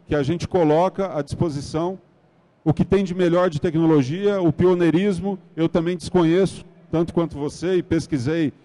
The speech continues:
em vários locais, se existe algum outro evento ou alguma outra disponibilização, como a gente fez aqui, não encontrei. Então, eu acho que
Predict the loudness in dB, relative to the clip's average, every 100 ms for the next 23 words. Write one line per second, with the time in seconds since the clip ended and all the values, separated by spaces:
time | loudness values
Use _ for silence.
0 | _ _ _ -2 -2 2 2 2 2 2
1 | -2 -4 2 2 2 0 2 0 -4 -20
2 | _ _ _ -14 -4 -2 -2 -2 -2 0
3 | 0 2 4 4 2 0 2 2 0 -2
4 | -4 0 4 4 4 2 -10 -20 _ -2
5 | 0 2 2 0 -2 -4 -10 _ _ -2
6 | 4 4 4 0 -2 -4 0 0 2 2
7 | 2 0 0 0 0 -2 -4 -2 0 0
8 | 0 -4 0 -2 -4 -6 -4 -4 -4 -4
9 | -4 -4 -6 _ _ _ _ _ _ -12
10 | 0 2 2 0 -4 -6 -6 -6 -10